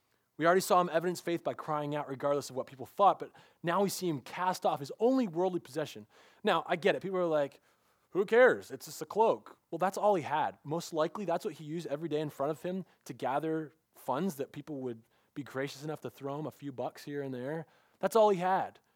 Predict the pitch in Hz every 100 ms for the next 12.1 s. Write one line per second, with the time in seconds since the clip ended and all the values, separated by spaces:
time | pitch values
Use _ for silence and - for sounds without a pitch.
0 | _ 185 170 156 190 - 214 240 240 -
1 | _ _ _ - 165 190 175 180 175 -
2 | 175 185 170 190 220 - _ _ _ _
3 | _ - 190 214 208 226 240 220 196 190
4 | - _ _ _ _ _ - 170 - 196
5 | 185 143 104 127 147 139 143 156 - 151
6 | 139 131 123 117 - 147 139 120 127 120
7 | 120 143 160 175 190 - 190 185 139 175
8 | 139 151 135 160 175 147 110 101 - _
9 | _ _ _ _ - 135 147 156 139 -
10 | 151 151 - _ _ _ 127 131 147 131
11 | 139 151 143 - 143 151 143 - 143 139